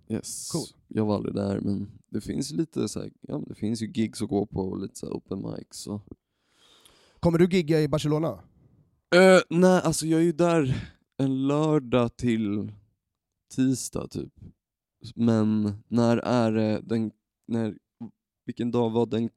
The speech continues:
Speaker 2: Ons-
Speaker 1: klubben du giggade på?
Speaker 2: Onsdagar, tror jag.
Speaker 1: Fan också. Ja,
Speaker 2: Men jag
Speaker 1: nej,
Speaker 2: vet
Speaker 1: det
Speaker 2: inte.
Speaker 1: kanske
Speaker 2: Jag
Speaker 1: inte blir något.
Speaker 2: Ja.
Speaker 1: Jag tänkte nog ändå för det mesta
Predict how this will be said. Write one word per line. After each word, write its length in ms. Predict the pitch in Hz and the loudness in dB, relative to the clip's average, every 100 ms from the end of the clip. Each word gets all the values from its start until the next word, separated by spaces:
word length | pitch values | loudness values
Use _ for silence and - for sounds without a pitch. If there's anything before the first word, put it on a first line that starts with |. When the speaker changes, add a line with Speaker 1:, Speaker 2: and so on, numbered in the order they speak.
| _ _ 190 | _ _ -4
Speaker 2:
Ons- 200 | 151 139 | -2 2
Speaker 1:
klubben 300 | 113 117 120 | 2 2 0
du 440 | 120 151 131 120 | 2 2 2 -2
giggade 340 | 113 101 98 98 | -4 -4 -4 -6
på? 280 | - 101 101 | -10 -12 -12
Speaker 2:
Onsdagar, 600 | 151 135 - 151 143 98 | -14 -18 -16 -12 -12 -14
tror 180 | - 110 104 _ _ _ | -20 -20 -20 _ _ _
jag. 100 | - | -2
Speaker 1:
Fan 120 | - - _ _ - | -2 -6 _ _ -20
också. 220 | - - _ _ _ _ _ _ _ _ _ - | -20 -20 _ _ _ _ _ _ _ _ _ -12
Ja, 220 | 50 - - | -12 -12 -4
Speaker 2:
Men 120 | - | 0
jag 100 | 156 | 2
Speaker 1:
nej, 100 | 160 | 2
Speaker 2:
vet 100 | 107 | 0
Speaker 1:
det 40 | 139 | -4
Speaker 2:
inte. 200 | 117 107 | -12 -4
Speaker 1:
kanske 200 | 123 135 | 0 2
Speaker 2:
Jag 80 | 110 | 0
Speaker 1:
inte 80 | 107 | 0
blir 180 | 110 110 | 0 0
något. 320 | 98 - - 135 | -2 -8 -12 -16
Speaker 2:
Ja. 160 | - - _ _ _ _ _ - | -18 -20 _ _ _ _ _ -10
Speaker 1:
Jag 100 | 107 _ - | -10 _ -2
tänkte 220 | 113 117 | -2 0
nog 160 | 107 104 | 0 2
ändå 480 | 104 107 104 120 - - | 0 2 2 0 -8 -12
för 100 | - | -4
det 60 | 107 | -2
mesta 680 | 104 - - 104 107 95 | -2 -4 -8 -4 -4 -4